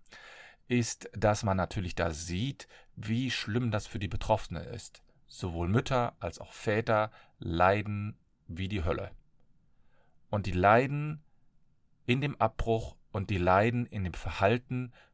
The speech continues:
was sie sich nicht erklären können. Und sie leiden unter Umständen ein Leben lang. Und das muss man sich immer wieder vergegenwärtigen, dass diese Situation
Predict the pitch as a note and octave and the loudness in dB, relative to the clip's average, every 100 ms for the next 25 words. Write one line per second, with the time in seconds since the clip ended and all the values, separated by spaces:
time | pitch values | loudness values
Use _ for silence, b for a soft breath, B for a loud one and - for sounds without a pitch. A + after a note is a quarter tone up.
0 | b G#2+ F2+ - D#2+ E2+ - F#2 G#2+ A#2+ | b -4 -4 -4 -8 -8 -6 -2 0 -2
1 | - - G#2 - G2+ F#2+ D#2+ - - F#2 | -8 -10 -10 -6 0 0 0 -6 -10 -10
2 | - _ - _ _ b b b b b | -14 _ -20 _ _ b b b b b
3 | b - G#2 G#2+ F#2+ G#2 A#2+ C3 - A2 | b -4 -2 2 6 8 8 2 -4 -2
4 | F#3 G#2+ - G#2 G#2+ G2+ G2 G#2 F2+ D#2+ | -2 -4 -4 -4 -2 -2 0 0 0 -2
5 | D#2 D2+ _ _ _ _ _ _ _ _ | -4 -6 _ _ _ _ _ _ _ _
6 | _ - F2+ B2+ C#3+ - - _ _ A2 | _ -10 2 6 6 6 -8 _ _ -4
7 | A2 B2+ B2 A2+ G2+ G#2 - - _ C#3+ | -2 -2 0 -2 -2 -6 -10 -20 _ -4
8 | D3 C#3+ - - F#2+ G#2 A#2 A2+ A2+ A2 | 0 -2 -2 -10 -8 -4 2 4 4 2
9 | b b b - G#2 G2 F#2 F#2+ F2+ G#2+ | b b b -6 -6 -4 -4 -2 0 -2
10 | - F2 E2 F#2 b b b b - F2+ | -2 -10 -10 -12 b b b b -6 -6
11 | - B2 D3 C#3 B2 A#2 F#2+ - - G2 | -6 -8 -8 -8 -10 -4 -4 -4 -4 -2
12 | E2 | -4